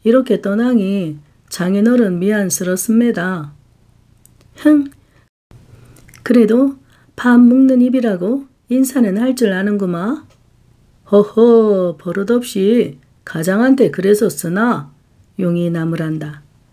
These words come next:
"그래도 이미가 소자는 소자다."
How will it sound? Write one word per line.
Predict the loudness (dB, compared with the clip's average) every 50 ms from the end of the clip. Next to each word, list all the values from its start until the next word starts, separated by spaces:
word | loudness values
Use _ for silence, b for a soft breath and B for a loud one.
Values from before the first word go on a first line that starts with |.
| _ _ _ _ _ _ _ _ _ _ _
"그래도 | 0 2 2 4 4 4
이미가 | 2 4 4 4 4 2 2 0 -2 -4
소자는 | -4 -6 -6 -6 -4 -2 -2 0 -2 -2 -4
소자다." | -6 -8 -8 -4 -4 -4 -2 -2 -2 -2 -2 -4 -6 -10